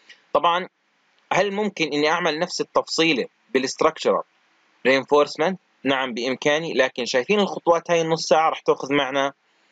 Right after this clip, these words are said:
ساعة وساعتين وثلاث، لأن الترتيب والأشكال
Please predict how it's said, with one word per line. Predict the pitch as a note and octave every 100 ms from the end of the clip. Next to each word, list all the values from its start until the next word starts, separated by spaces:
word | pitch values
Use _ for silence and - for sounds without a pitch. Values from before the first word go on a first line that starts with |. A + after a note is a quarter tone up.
| _
ساعة | - C3 A#2+ A#2+
وساعتين | A#2+ B2+ A2 C#3 B2
وثلاث، | A2+ A2 B2+ C#3+
لأن | G2+ A#2+
الترتيب | A2 B2+ - F3 G3 G#3 _ _ _ _ _ _ _ _ _ _ _ -
والأشكال | C#3+ C#3 - D#3 D3 E3+